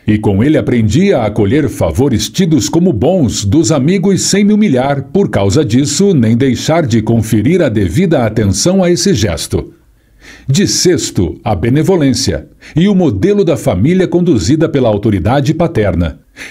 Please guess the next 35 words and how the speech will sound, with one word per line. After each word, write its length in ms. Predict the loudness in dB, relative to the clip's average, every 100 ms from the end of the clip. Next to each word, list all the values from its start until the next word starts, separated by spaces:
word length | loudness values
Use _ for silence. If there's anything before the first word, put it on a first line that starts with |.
| -4
e 100 | -2
a 60 | -2
concepção 800 | -2 -4 -2 -4 -4 -2 0 2
de 120 | 2
uma 160 | 0 -2
vida 360 | 0 0 0
de 120 | -2
acordo 460 | -2 0 -2 0 0
com 160 | 0 -2
a 40 |
natureza, 680 | -2 -2 0 0 -2 -8 -10 -18 _ -20 -4
e 80 | -2
ser 260 | 0 0 2
ilustre 540 | 2 0 0 0 0
sem 320 | 0 0 0
afetação, 800 | 0 -2 -2 -2 -2 -2 -2 -4 -10 _ -20 -8 -4
e 100 | -2
considerar 640 | 0 0 0 0 0 0
os 180 | -2 -2
propósitos 840 | -4 -6 -2 0 2 0 0 0
dos 180 | 0 0
amigos 540 | -2 0 0 2 -2 -2
com 220 | -2 -2
solicitude, 920 | 0 0 0 -2 -2 0 0 0 -4 -8 _ -20 -20 -2
e 100 | -2
tolerar 680 | 0 0 2 2 2 2 2
os 180 | 0
ignorantes 840 | 0 0 0 0 0 0 0 0 2
e 40 |
os 140 | 0
que 120 | 0 -2
tomam 340 | 0 0 0
decisões 640 | 0 0 0 0 2 0 0
sem 220 | 0 2
ponderação, 800 | 2 2 0 0 -2 -2 -2